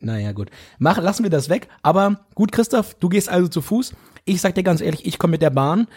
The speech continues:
Es gibt aktuell die Aktion Fahrtziel Natur. Da könnt ihr direkt mit dem Zug ins Bliesgau fahren. Und ein Tipp dazu ist nochmal die Saarlandcard. Wenn ihr also zwei Nächte mindestens im Saarland übernachtet,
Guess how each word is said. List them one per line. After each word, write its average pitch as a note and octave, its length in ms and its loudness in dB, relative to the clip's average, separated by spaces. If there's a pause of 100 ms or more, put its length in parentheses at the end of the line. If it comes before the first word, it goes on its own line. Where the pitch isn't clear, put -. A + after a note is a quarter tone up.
(300)
Es - 140 -4
gibt A3 180 -6
aktuell E3 520 0
die D#3+ 260 -6
Aktion F3+ 560 0
Fahrtziel F3 840 -2
Natur. C#3+ 680 0 (320)
Da C3+ 100 0
könnt G3 200 2
ihr F3+ 40 0
direkt D3 220 0
mit E3 100 -4
dem E3 160 2
Zug G3 320 -4
ins C#3 260 -2
Bliesgau C3 540 -6
fahren. B1 600 -14 (280)
Und C#3+ 140 2
ein C#3+ 120 2
Tipp - 200 -2
dazu E3+ 260 -2
ist F#3 120 -2
nochmal F3 260 4
die C#3 140 0
Saarlandcard. B2 800 -2 (280)
Wenn C3 80 2
ihr D#3+ 100 4
also D#3 140 0
zwei D3 480 -4
Nächte G3+ 340 2
mindestens F3+ 460 2
im D3 100 2
Saarland D3 600 0
übernachtet, D#3 560 -2